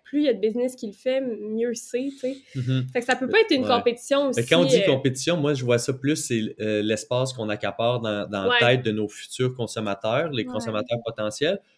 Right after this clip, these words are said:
Speaker 2: Parce que, tu sais, quand on appelle David de chez Loop, ou des fois, on parle de Guillaume de la transformerie,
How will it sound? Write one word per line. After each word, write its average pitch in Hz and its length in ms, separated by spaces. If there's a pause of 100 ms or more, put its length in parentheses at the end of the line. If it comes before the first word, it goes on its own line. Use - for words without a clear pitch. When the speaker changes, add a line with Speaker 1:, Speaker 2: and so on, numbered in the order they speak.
(140)
Speaker 2:
Parce 123 160
que, 120 160
tu 120 80 (260)
sais, 127 100
quand 151 140
on 156 60
appelle 151 320
David 131 340
de 135 80
chez 120 220
Loop, 151 400
ou - 20
des 110 160
fois, 135 140
on 135 80
parle 131 280
de 113 180
Guillaume 117 420
de 123 40
la 107 100
transformerie, 120 1000